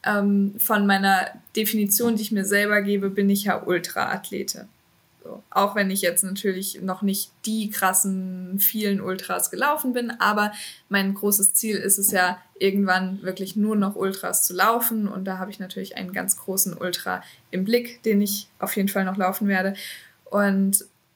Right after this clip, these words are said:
im Ultratraining gelten für mich die reinen Wanderkilometer genauso zu Laufkilometern oder zumindest zum Umfang einer Woche dazu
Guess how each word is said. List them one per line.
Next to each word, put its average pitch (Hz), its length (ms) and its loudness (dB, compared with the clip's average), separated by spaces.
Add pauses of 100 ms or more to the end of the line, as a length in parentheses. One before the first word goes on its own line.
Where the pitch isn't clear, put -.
(380)
im 208 240 -6
Ultratraining 220 1500 0 (440)
gelten 220 580 -2
für 220 200 0
mich 233 460 -2 (140)
die 208 200 -4
reinen 208 640 0
Wanderkilometer 202 1200 -2 (240)
genauso 208 680 0
zu 202 260 0
Laufkilometern 202 960 0
oder 190 240 -4
zumindest 220 460 2
zum 202 180 -6
Umfang 240 480 -2
einer 196 320 -4
Woche 214 300 -2
dazu 208 560 -2